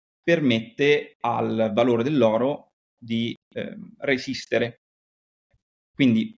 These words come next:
Bitcoin ha caratteristiche molto simili all'oro. Ehm, la sua, la sua offerta, in effetti, eh, non, non può aumentare nel tempo. Ci sono ventuno milioni di Bitcoin e quelli sono. E una volta che saranno tutti in circolo, non ne verranno più creati.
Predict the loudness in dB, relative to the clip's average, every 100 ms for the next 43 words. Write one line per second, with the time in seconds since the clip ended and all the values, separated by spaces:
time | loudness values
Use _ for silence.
0 | _ -6 -6 -2 -2 0 -2 -4 -6 _
1 | _ _ -10 -4 -4 -4 -8 -6 -6 -2
2 | -2 -2 -8 -8 -6 -6 -10 -14 -16 -18
3 | _ _ _ _ _ _ -8 -6 -4 0
4 | 0 2 0 2 0 -2 -4 -4 -4 -4
5 | 0 -2 -2 -6 -8 -10 -20 -20 -12 -12
6 | -10 -8 -8 -8 -8 -4 -2 0 0 0
7 | 2 2 0 -6 _ -6 -4 -6 -8 -12
8 | -16 -20 -20 -18 -14 -4 -2 0 -2 -2
9 | -2 0 0 0 0 -2 -4 -6 -2 -2
10 | -2 -8 _ -6 -6 -8 -14 -16 -18 _
11 | _ _ -6 0 2 2 -2 -4 -2 0
12 | 2 2 0 -2 -10 _ _ -8 -6 -6
13 | -4 0 0 0 -2 -4 0 0 2 0
14 | -2 0 -2 -2 -4 -4 -6 -10 -10 -8
15 | -8 -8 -10